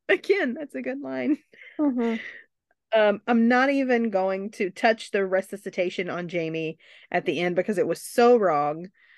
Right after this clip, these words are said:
Speaker 1: Um, but details.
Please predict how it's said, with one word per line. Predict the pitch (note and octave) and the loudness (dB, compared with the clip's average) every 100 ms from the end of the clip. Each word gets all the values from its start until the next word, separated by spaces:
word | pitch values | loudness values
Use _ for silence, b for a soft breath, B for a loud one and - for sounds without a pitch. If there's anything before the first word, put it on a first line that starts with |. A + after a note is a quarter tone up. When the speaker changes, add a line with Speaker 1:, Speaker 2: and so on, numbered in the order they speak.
| b b _ - | b b _ -2
Speaker 1:
Um, | G3 F3+ D#3+ E3 F#3+ _ _ _ _ _ _ - | 2 2 2 -2 -6 _ _ _ _ _ _ 2
but | G3 - - | 2 2 -8
details. | - C#3+ D#3+ D3 D3+ - | -8 -6 -2 0 0 -4